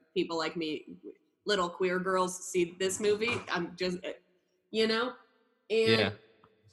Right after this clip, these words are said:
Speaker 1: uh, yeah, I, n-,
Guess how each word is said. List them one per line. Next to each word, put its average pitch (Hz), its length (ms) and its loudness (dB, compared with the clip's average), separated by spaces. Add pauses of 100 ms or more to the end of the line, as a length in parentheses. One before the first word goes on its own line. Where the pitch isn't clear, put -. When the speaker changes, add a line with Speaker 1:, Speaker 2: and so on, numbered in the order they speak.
Speaker 1:
uh, 190 600 2 (1200)
yeah, 311 320 6
I, 226 80 2
n-, 247 140 2